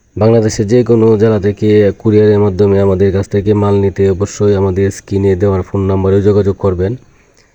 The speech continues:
আর বিশেষ করে হচ্ছে কি, আপনারা সবাই, আহ, আপনার WhatsApp নাম্বারে যোগাযোগ করবেন। এটা কিন্তু আমার WhatsApp,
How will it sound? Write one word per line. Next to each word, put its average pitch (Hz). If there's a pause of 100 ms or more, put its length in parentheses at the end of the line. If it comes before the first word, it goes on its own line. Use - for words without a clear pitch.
(400)
আর 92
বিশেষ 110
করে 123
হচ্ছে 123
কি, 113
আপনারা 107
সবাই, 110
আহ, -
আপনার 101
WhatsApp 123
নাম্বারে 120
যোগাযোগ 101
করবেন। 90
এটা 98
কিন্তু 104
আমার 110
WhatsApp, 98